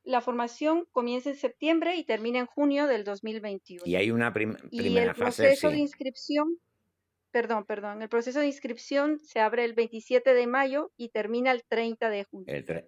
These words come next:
Speaker 1: que son fechas importantes para las oyentes, claro.
Speaker 2: Pues sí, pues, eh, son fechas importantísimas y ya que lo mencionas, a, a través de, de la web de Fundación once.
Speaker 1: Sí, es programaradia punto com, es una web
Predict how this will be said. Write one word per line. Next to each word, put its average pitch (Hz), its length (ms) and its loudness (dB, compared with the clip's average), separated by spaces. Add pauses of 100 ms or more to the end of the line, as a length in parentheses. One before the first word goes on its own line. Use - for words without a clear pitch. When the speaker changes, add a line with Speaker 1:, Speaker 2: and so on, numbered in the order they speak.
Speaker 1:
que 226 100 -2
son 233 180 -2
fechas 254 280 2
importantes 226 720 0
para 196 240 -6
las 196 160 -8
oyentes, 214 460 -8
claro. - 160 -4
Speaker 2:
Pues 80 100 0
sí, 85 240 2
pues, 95 300 2
eh, 76 140 0
son 87 220 -2
fechas 98 360 0
importantísimas 104 840 0 (320)
y 78 140 2
ya 90 160 4
que 92 140 2
lo 95 100 6
mencionas, 110 800 0
a, 82 260 2 (100)
a 95 60 0
través 98 300 2
de, 107 420 6
de 101 460 6
la 104 120 2
web 107 220 4
de 101 280 6
Fundación 104 460 2
once. 117 420 0
Speaker 1:
Sí, 254 320 2
es 262 360 4
programaradia 277 880 6
punto 285 360 2
com, 196 280 -2
es 247 240 0
una 285 220 6
web 294 340 4